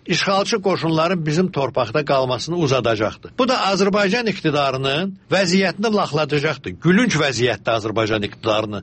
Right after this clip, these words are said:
qoyacaqdır, bilirsinizmi? Onlar Azərbaycan iqtidarını öz-özünə ölüm cəzasına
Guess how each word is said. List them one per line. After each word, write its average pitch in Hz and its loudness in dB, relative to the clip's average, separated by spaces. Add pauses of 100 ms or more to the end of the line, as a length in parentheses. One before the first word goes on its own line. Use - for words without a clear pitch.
qoyacaqdır, 113 0
bilirsinizmi? 127 -2 (400)
Onlar 202 2 (140)
Azərbaycan 170 -2
iqtidarını 110 -2 (240)
öz-özünə 160 0 (300)
ölüm 226 0
cəzasına 160 0